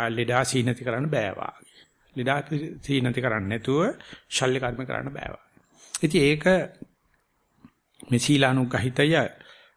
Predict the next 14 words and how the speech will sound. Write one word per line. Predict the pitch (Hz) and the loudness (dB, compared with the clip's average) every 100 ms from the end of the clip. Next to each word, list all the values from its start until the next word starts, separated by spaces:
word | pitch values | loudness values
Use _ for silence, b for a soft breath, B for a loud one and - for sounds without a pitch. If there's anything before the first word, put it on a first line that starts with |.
| - | -10
අ, | - 107 104 104 - - - B B B B _ - - | -6 -4 -4 -4 -8 -14 -20 B B B B _ -12 -6
අද | 135 127 | -2 2
නිකන් | 135 127 127 | 4 2 0
හැලුවට | 110 127 127 127 127 | 0 0 0 -2 -4
ලක් | - | -6
කරලා | 117 110 | -6 -6
තියෙන | 113 | -4
ගතියක් | 104 107 117 | -4 -6 -4
පේන්න | 143 101 | -4 -4
තියෙනවා. | 92 - - - b b b b _ _ - | -6 -12 -14 -20 b b b b _ _ -6
ඒක | - 135 | -2 0
තමයි | 139 143 | 4 4
ගොඩක් | 131 127 - | 6 4 2
වෙලාවට | 127 117 120 | 0 2 2